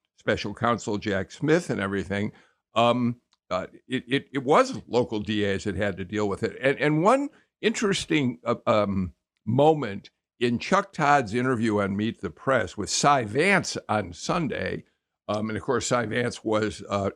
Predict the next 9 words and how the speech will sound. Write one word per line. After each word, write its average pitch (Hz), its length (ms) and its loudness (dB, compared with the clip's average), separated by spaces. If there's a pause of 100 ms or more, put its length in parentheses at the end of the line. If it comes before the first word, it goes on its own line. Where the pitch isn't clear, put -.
Alvin 117 300 2
Bragg's 101 280 -2
predecessor 120 800 0
in 107 220 -2
the 104 80 -2
D 104 280 -2
A's 165 300 2
office, 92 480 -4 (420)
came, 170 500 2